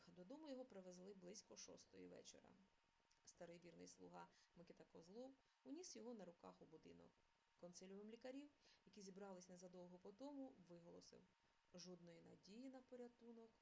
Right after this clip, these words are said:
немає". Більш детальні, більш детальну інформацію за творч-, про творчість поета ви можете, е, отримати з мого інтерактивного малюнку, е, посилаючись на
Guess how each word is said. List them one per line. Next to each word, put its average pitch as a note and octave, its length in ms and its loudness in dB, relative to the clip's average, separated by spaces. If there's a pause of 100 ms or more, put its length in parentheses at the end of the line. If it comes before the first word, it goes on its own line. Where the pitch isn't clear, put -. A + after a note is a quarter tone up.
(320)
немає". E3+ 680 -4 (2500)
Більш C#4+ 400 6
детальні, C4 760 6 (340)
більш A3+ 240 0
детальну A3+ 360 4
інформацію G#3+ 840 2
за G3+ 140 2
творч-, G3 420 -2
про - 140 -2
творчість G3 440 -2
поета C4+ 280 0
ви C4 120 2
можете, C#4 400 2
е, C4+ 80 4 (500)
отримати B3 880 4 (500)
з G#3 140 2
мого A#3+ 360 8
інтерактивного A3 880 2
малюнку, A#3+ 600 2 (340)
е, G#3 80 2
посилаючись A3+ 920 4
на A3+ 400 4